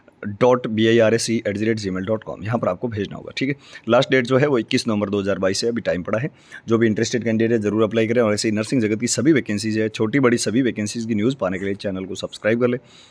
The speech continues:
क्योंकि यहाँ पर आपको नर्सिंग जगत की हर एक अपडेट टाइम टू टाइम मिलती रहेगी। साथ ही साथ राजस्थान नर्सिंग, अ, ऑफिसर की परमानेंट वैकेंसी आ चुकी है, ठीक है। उससे रिलेटेड एक बढ़िया वीडियो, यानी कि पूरा ट्यूटोरियल वीडियो जो है, अ,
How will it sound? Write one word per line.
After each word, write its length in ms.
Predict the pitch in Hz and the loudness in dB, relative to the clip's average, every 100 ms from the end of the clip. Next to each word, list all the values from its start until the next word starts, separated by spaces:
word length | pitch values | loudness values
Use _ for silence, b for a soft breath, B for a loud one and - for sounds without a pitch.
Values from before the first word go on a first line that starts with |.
| B | B
क्योंकि 160 | 117 113 | -2 2
यहाँ 120 | 107 | 2
पर 80 | 101 | 2
आपको 180 | 92 104 | -2 0
नर्सिंग 320 | 110 135 135 | 0 2 0
जगत 200 | 107 101 | 0 0
की 80 | 98 | -2
हर 160 | 95 | -2
एक 80 | 95 | -2
अपडेट 220 | 92 92 | -4 -4
टाइम 180 | 95 90 | -4 -6
टू 100 | 85 | -6
टाइम 120 | 92 - | -8 -6
मिलती 200 | 104 92 | -8 -8
रहेगी। 140 | - - | -10 -4
साथ 160 | - | -2
ही 120 | 110 - | 0 2
साथ 140 | 143 131 | 2 4
राजस्थान 400 | 104 101 120 117 | 0 0 0 0
नर्सिंग, 360 | 107 123 117 - B B B | 0 -2 -4 -6 B B B
अ, 40 | - | 4
ऑफिसर 500 | 101 101 120 127 110 | 6 4 2 0 -2
की 60 | |
परमानेंट 380 | 107 110 117 113 | 0 0 2 0
वैकेंसी 320 | 107 101 95 | -2 -4 -2
आ 60 | 95 | -2
चुकी 240 | - - | -4 -10
है, 60 | - - | -14 -10
ठीक 140 | 113 | -8
है। 80 | 110 b b b 107 | -8 b b b -6
उससे 240 | 98 - | -2 0
रिलेटेड 420 | 131 135 131 143 - | 2 2 2 0 0
एक 240 | 113 101 | -4 2
बढ़िया 240 | 110 131 | 4 6
वीडियो, 280 | 147 110 85 - | 6 4 0 -2
यानी 200 | 110 110 | 0 2
कि 140 | 123 | 2
पूरा 500 | 113 147 156 156 151 | 0 2 6 8 8
ट्यूटोरियल 460 | 147 123 110 127 135 | 4 -2 2 4 4
वीडियो 240 | 107 98 | 2 0
जो 140 | 95 104 | -4 -2
है, 180 | 127 - B B B - | -4 -4 B B B 0
अ, 300 | 92 90 92 | 2 4 2